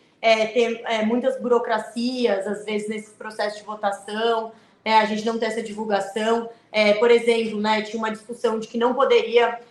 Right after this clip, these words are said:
divulgar os cinco candidatos, porque você vota em cinco candidatos,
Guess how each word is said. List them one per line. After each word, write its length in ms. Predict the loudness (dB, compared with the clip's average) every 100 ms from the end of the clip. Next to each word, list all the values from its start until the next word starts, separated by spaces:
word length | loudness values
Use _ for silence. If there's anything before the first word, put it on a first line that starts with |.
| _ -12
divulgar 720 | -2 0 4 6 4 2 -6 -6
os 140 | -6
cinco 300 | -4 -4 -2
candidatos, 500 | 0 0 2 4 4
porque 160 | 0 -6
você 140 | -2
vota 240 | 0 0 -2
em 80 |
cinco 360 | -6 -6 -6 -4
candidatos, 840 | -4 -2 0 2 4 0 -4 -14